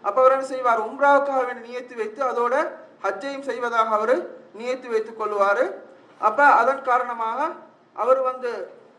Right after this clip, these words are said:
அஹ், ரெண்டு அமலையும், ரெண்டு, ரெண்டையும் முறையடியாக அவர் நியத்து வைத்ததன் காரணமாக அதற்காக வேண்டி அவர் வந்து ஹதி கொடுக்க வேண்டும். அப்ப கிரான் செய்கின்ற ஒருவருக்கு வந்து உம்ராவுக்காக வேண்டி நியத்து வைத்து விட்டு அவர் வந்து தவாஃபை தொடங்குவதற்கு முன்னால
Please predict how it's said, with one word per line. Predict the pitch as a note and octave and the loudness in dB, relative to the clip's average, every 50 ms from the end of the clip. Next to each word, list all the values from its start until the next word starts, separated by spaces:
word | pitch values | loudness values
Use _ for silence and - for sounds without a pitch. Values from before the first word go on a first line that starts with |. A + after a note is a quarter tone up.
| - | -12
அஹ், | F3 F3+ F3+ F3 E3+ E3+ E3+ E3 D#3+ D#3 D#3+ - - _ _ - _ _ _ _ _ - | -10 -8 -6 -6 -6 -8 -8 -10 -10 -12 -14 -20 -20 _ _ -20 _ _ _ _ _ -12
ரெண்டு | F3+ G#3+ A3 D4 C#4 | -10 -10 -6 0 2
அமலையும், | C#4 B3 A#3+ B3+ B3 B3 A#3 A#3+ A3 G#3+ | 4 4 4 4 2 2 2 0 -2 -6
ரெண்டு, | A#3 B3 - | -6 -8 -10
ரெண்டையும் | C#4 - A3 A3 A#3+ B3 C4 C4 C4+ C4+ C4 | -10 -4 -4 -2 -2 0 -2 0 2 2 2
முறையடியாக | C4 A#3+ A#3+ B3+ C4+ C4+ C4 C4 B3+ B3 | 2 4 6 8 8 8 6 6 4 2
அவர் | A#3+ A3+ A3 A3 | 2 -2 -6 -8
நியத்து | A#3 B3 A#3+ B3 | -12 -14 -14 -8
வைத்ததன் | B3 A#3 A3 A3+ A3+ A3 - G#3+ | -8 -6 -6 -6 -8 -4 -4 -2
காரணமாக | G3+ G3+ G3+ G#3 G3+ G3+ G#3 A#3 C4+ D4+ D4 - - - - _ | -2 -2 -4 -4 -4 -2 -2 -2 -2 -2 -4 -10 -18 -20 -12 _
அதற்காக | - A3 C4 B3+ B3+ - C4+ C4 C4 | -2 0 0 0 0 -2 0 0 0
வேண்டி | A#3+ A#3+ A#3 A#3 C#4 C4+ B3 | -2 -2 -6 -8 -10 -6 -2
அவர் | A3 A3+ A3 A3 | -2 -2 0 -2
வந்து | A3 A3+ A3+ A3+ C#4 E4+ F4 - - - - _ - | -4 -4 -6 -6 -8 -8 -8 -10 -14 -20 -20 _ -6
ஹதி | G#3 A3 A3 C4+ C4+ | -6 -6 -6 -8 -6
கொடுக்க | C4+ C4 A#3 - - B3 | -4 -4 -4 -2 -4 -4
வேண்டும். | A3+ G#3+ G3+ F3 C#3 C3 A2+ - - _ _ _ | -4 -4 -4 -6 -8 -12 -16 -18 -20 _ _ _
அப்ப | - F3 F#3 G3 F3+ | -8 -4 -4 -4 -6
கிரான் | F#3+ - A#3 A#3+ C4+ C#4+ D4+ D#4+ - | -4 -6 -2 2 4 4 4 2 0
செய்கின்ற | - C#4+ C4 C4+ C4+ C#4 C4+ C4 | -2 -4 -4 -4 -4 -2 0 2
ஒருவருக்கு | B3+ B3 C4 B3+ B3+ B3+ B3+ B3+ A#3+ | 2 2 2 2 0 0 0 -4 -8
வந்து | A#3 A3+ A3+ A3 C4 | -8 -8 -6 -8 -8
உம்ராவுக்காக | E4 D#4+ A#3 A3+ C4 C#4+ D4 D4 D4 D4 C#4+ C#4+ C#4 C#4 C4+ C4+ | -8 -8 -8 -10 -12 -2 2 4 4 4 4 2 -2 -2 -2 -2
வேண்டி | C4+ C4 B3+ B3+ | -4 -6 -10 -10
நியத்து | C4+ C4+ C4+ C#4 C4 | -10 -10 -10 -10 -12
வைத்து | B3 A#3+ B3 A#3+ B3 | -12 -12 -12 -14 -16
விட்டு | A#3+ A#3+ A3 A#3 C4 C#4+ E4 F4+ - - - _ _ _ _ | -16 -16 -16 -14 -12 -12 -12 -12 -14 -18 -20 _ _ _ _
அவர் | - G3+ A#3+ C4 C4+ | -2 2 4 4 4
வந்து | C4 C4 C#4 C4+ C4 C4 | 2 -2 -6 -6 -8 -4
தவாஃபை | - G#3+ A3 B3+ C4+ C#4+ D4 - - D4 | -2 -2 0 2 2 2 2 0 -4 -6
தொடங்குவதற்கு | - C4 B3 C4+ C#4+ C#4 C#4 C#4 C4+ C4+ C4+ C4+ C4 | -6 -6 -6 -6 -6 -8 -6 -6 -6 -6 -6 -8 -10
முன்னால | A#3 A#3+ A#3+ C4+ C#4+ C4+ B3 A3 F#3 | -10 -10 -12 -6 -2 0 0 0 0